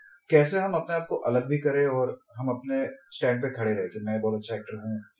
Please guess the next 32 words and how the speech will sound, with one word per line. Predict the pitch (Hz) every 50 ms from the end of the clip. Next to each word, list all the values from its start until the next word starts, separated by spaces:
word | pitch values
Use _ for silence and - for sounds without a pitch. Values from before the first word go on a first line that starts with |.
| _ _ _ - 113
या | 120 113
मैं | 113 127 135
अपना | 131 - - 120 120 - 156 151 170 175 175
एक | 175 170
आइडेंटिटी | 143 127 127 131 127 131 131
बनाना | 120 107 101 101 101 101
चाहता | - 98 92 90 - - -
हूँ, | 90 -
तो | - 123
वो | 123 131 147 175 170 -
तैयारी | 123 107 113 123 135 143
के | 147 156
साथ | 147 - 135 123
ही | 120 139
हो | 127 110 90
पाएगा। | - 78 80 80 78 76 - _ _ _ _ _ _ _ _ _ _ _ _ _ _ _ _ _ - 117
आप | 147 147 143
जितना | 123 131 - 131 165 185 196
अच्छा | 190 - - 165
तैयार | 156 - 135 120 120 123 123
हो, | 120 113 110 110 113 - _ _ _ _ _ _ _ _ _ _ _ _ _ _ _ _ -
जितना | 131 143 - 185
अच्छा | 185 180 - 185
आपका | 170 - -
प्रिपरेशन | 170 160 143 127 120 127 131 139 135 147 147
है, | 143 139 135
वही | 131 147 160
आपको | 160 143 - 170
अलग | 143 113 110 107
कर | - 107
देगा | 101 92 92 87 85
सबसे। | - - - _ - - _ _